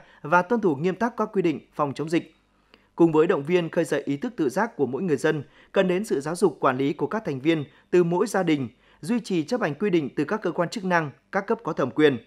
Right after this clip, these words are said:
Đừng chủ quan, thỏa mãn lơ là hay buông lỏng mất cảnh giác trước đại dịch covid mười chín.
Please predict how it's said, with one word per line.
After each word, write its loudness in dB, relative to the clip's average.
Đừng 2
chủ 0
quan, 2
thỏa 0
mãn 0
lơ 2
là 2
hay -2
buông 4
lỏng 2
mất -6
cảnh -2
giác -4
trước 0
đại -2
dịch -8
covid -2
mười -2
chín. 0